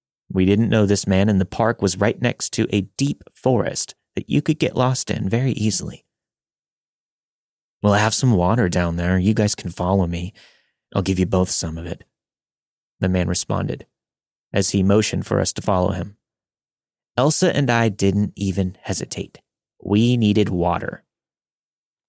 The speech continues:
The man led us deep into the forest.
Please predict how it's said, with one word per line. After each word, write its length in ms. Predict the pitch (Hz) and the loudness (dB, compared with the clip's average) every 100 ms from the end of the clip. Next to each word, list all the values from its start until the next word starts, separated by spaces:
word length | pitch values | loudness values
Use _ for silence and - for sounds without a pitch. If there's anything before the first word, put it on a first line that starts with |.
| _ _ - | _ _ -2
The 80 | 98 | 2
man 380 | 95 95 92 92 | 4 4 2 2
led 200 | 92 92 | 2 2
us 160 | 90 | 0
deep 420 | 98 98 98 - - | -4 -2 -2 -2 -8
into 180 | 92 87 | -4 -4
the 120 | 101 | -6
forest. 540 | - 92 87 - - | -6 -4 -4 -8 -10